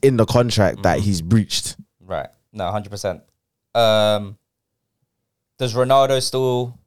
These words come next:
Speaker 2: train with the Young Bucks? Is he even invited, like, at the training facility? The
Speaker 1: If I was
Speaker 2: old
Speaker 1: him, I
Speaker 2: school
Speaker 1: would,
Speaker 2: training <laughs> facility that he says it.
Speaker 1: I would just say to them, "I ain't coming
Speaker 2: Staying
Speaker 1: back,
Speaker 2: at
Speaker 1: man.
Speaker 2: home.
Speaker 1: Yeah,
Speaker 2: I wouldn't
Speaker 1: I'm
Speaker 2: come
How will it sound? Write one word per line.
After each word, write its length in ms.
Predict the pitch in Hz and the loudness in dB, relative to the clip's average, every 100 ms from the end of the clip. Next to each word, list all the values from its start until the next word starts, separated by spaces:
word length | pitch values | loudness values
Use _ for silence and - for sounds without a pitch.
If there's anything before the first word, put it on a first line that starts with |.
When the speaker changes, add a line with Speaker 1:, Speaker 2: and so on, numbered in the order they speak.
| _ - - - _ _ _ | _ -6 -6 -20 _ _ _
Speaker 2:
train 240 | - 131 120 | -2 0 0
with 80 | |
the 80 | 107 | -2
Young 240 | 113 151 165 | 0 2 2
Bucks? 240 | 170 - | 0 -2
Is 100 | 120 | -8
he 60 | 113 | -8
even 220 | 113 110 | -6 -6
invited, 500 | 104 101 113 90 101 | -4 0 0 0 -2
like, 240 | 104 82 - _ _ - | -2 -2 -4 _ _ -6
at 120 | 92 | -6
the 60 | |
training 360 | 98 - 135 143 | -6 -4 -4 -4
facility? 600 | 143 - 143 143 147 170 - - _ _ _ | -10 -8 -8 -8 -10 -12 -14 -16 _ _ _
The 80 | - | -6
Speaker 1:
If 60 | 107 | 0
I 80 | 135 | 2
was 100 | - | 2
Speaker 2:
old 40 | |
Speaker 1:
him, 140 | 87 | 0
I 20 | 80 | 0
Speaker 2:
school 60 | 87 | 0
Speaker 1:
would, 80 | |
Speaker 2:
training 260 | - 135 131 | 0 -2 -4
<laughs> 80 | 147 | -4
facility 400 | 165 - 120 107 | -4 -4 -6 -6
that 160 | 107 | -8
he 80 | 110 | -10
says 240 | 110 113 110 | -12 -14 -14
it. 140 | 98 | -6
Speaker 1:
I 120 | - 143 | 0 2
would 80 | |
just 160 | 104 101 | 2 0
say 120 | 107 | -2
to 140 | 92 87 | -2 -2
them, 460 | 80 78 71 67 | -4 -6 -8 -10
"I 140 | 65 101 | -4 -4
ain't 80 | - | -2
coming 200 | 71 69 | -4 -4
Speaker 2:
Staying 280 | - 104 | -2 -4
Speaker 1:
back, 20 | 92 | -4
Speaker 2:
at 40 | |
Speaker 1:
man. 80 | - | -4
Speaker 2:
home. 160 | 101 95 | -4 -2
Speaker 1:
Yeah, 60 | - | 0
Speaker 2:
I 80 | 151 | 0
wouldn't 180 | 123 | -2
Speaker 1:
I'm 20 | 110 | -4
Speaker 2:
come 140 | 127 | -4